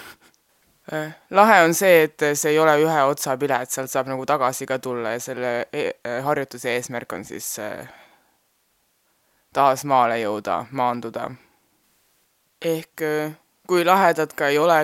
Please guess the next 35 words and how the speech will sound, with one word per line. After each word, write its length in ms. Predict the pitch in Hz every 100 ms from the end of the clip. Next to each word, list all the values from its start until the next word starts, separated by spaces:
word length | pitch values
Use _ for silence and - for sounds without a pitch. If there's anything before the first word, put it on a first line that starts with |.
| 147
kõik 160 | 151
need 160 | 147 143
sisekosmose 880 | - 156 143 120 139 147 131 131 131
lennud 240 | 139 143
ja 80 | 139
mida 320 | 143 147 139 131
seal 320 | - 127 131
kõike 500 | - 127 131 - 131 131
ei 80 | 131
või 160 | 135 131
avastada, 760 | 147 151 151 - 160 165 165 175 196 _ _ _ _ _ _ _ _ -
usu 340 | 156 165 135
mind, 320 | 139 135 139
ma 180 | 139 143
olen 280 | 139 131 76
nagu 260 | 95 110 123
paljut 540 | 143 147 139 123 -
avastanud. 580 | 120 76 135 - 104 80
Minu 200 | 143 147
arust 320 | 139 139 135
mul 160 | 143 131
nagu 200 | 127 131
pea 280 | - 151 117
sees 360 | 135 139 120 123
on 100 | 110
päris 320 | 120 - 135
nagu 180 | 127 131
lahe 280 | 135 139 120
olla. 340 | 131 135 113 127 147 _ _ _ _ _ _ _ _ _ _ _ _ -
Siis 300 | - 143 135
vahel 340 | 170 165 143
vaata 340 | 135 131 - 135
on 140 | 135
ju 140 | 131 127
nagu 320 | 123 123 127